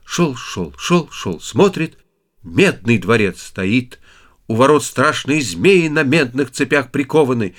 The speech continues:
так и кишат. А подле колодезь, у колодезя медный корец на медной цепочке висит. Иван-царевич взял, почерпнул корцом воды, напоил змей, они присмирели, прилегли,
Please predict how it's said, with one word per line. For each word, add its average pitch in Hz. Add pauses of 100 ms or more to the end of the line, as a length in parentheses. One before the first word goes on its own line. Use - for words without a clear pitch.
(260)
так 143
и 113
кишат. - (340)
А 104
подле 101
колодезь, 101 (200)
у 101
колодезя 110
медный 101
корец 147 (180)
на 156
медной 139
цепочке 135
висит. 104 (300)
Иван-царевич 110
взял, 87 (180)
почерпнул 123
корцом 120
воды, 120 (260)
напоил 131
змей, 117 (140)
они 143
присмирели, 135
прилегли, 123